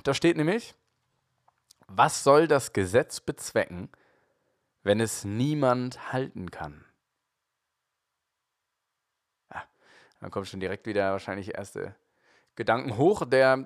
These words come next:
ähm, Katechismus selber schreibt, dass wir Gottes heiliges Wesen und seinen Willen erkennen und im Gegensatz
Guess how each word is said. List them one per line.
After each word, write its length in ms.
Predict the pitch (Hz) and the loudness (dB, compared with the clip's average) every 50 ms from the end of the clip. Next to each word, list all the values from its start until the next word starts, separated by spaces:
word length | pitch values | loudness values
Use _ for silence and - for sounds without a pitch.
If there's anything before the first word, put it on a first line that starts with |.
| - - | -6 -4
ähm, 420 | 101 123 123 120 123 123 123 123 | -4 -2 -2 -2 -4 -6 -6 -6
Katechismus 460 | - - 131 127 - - 151 - 127 - | -2 -2 -2 -2 -2 -6 -6 -6 0 2
selber 240 | 135 135 139 139 | 4 6 6 4
schreibt, 340 | - - - 131 151 - - - - - - - - _ _ _ | 4 4 4 4 2 2 -4 -16 -20 -20 -20 -20 -20 _ _ _
dass 260 | - - 151 165 - - | 2 4 4 4 4 2
wir 80 | 160 139 | 0 4
Gottes 440 | - 160 175 - 190 165 - - | 4 4 2 2 -2 -6 -4 -4
heiliges 480 | 143 131 165 175 180 160 165 151 - - | -4 -2 -2 -2 0 0 0 -2 -2 -2
Wesen 300 | 131 131 131 113 113 107 | 0 0 0 0 -2 -4
und 180 | 110 110 104 98 | -4 -4 -4 2
seinen 440 | 113 117 131 156 170 165 139 123 | 2 2 2 2 -2 -4 -4 0
Willen 320 | 127 127 127 127 123 127 - | 0 0 2 2 0 -2 -4
erkennen 720 | - - 104 - - - - 123 117 120 127 131 165 190 214 | -4 -6 -8 -8 -10 -2 0 2 2 2 2 0 -2 -4 -8
und 320 | - - 151 156 147 - | -8 -6 -6 -6 -6 -6
im 180 | 151 143 131 120 | -6 -6 -4 -2
Gegensatz 640 | 127 139 175 185 190 160 - 143 123 - - - | 0 0 0 -2 -4 -4 -4 -6 -6 -6 -12 -16